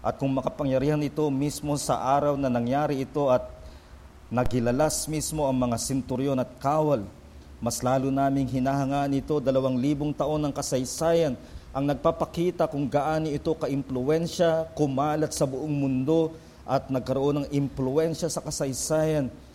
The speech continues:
Tama, tama lamang na hangaan namin at naway suriin namin ang aming sarili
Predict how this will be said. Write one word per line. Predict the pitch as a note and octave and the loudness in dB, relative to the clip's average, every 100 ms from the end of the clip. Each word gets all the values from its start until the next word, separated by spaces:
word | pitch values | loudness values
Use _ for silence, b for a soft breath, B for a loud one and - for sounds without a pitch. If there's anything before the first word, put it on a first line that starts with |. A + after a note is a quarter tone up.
| B - - D#3+ | B -20 0 2
Tama, | E3 E3 D#3 - | 2 2 -2 0
tama | F3 E3+ E3 C3 | 0 2 0 2
lamang | C3 C3 C3 | 2 2 2
na | A#2+ | 0
hangaan | A#2 A#2+ A#2+ A#2 A#2 | 0 0 0 0 0
namin | A#2 A#2+ A2+ | 0 0 0
at | A2+ | -2
naway | B2 B2+ | 0 0
suriin | - B2 C#3 C3 C3 | 0 -2 0 0 2
namin | C3+ C#3 B2+ | 2 2 0
ang | B2 | 0
aming | C3 B2 | 0 -2
sarili | - B2 D3 D3+ | -2 0 2 2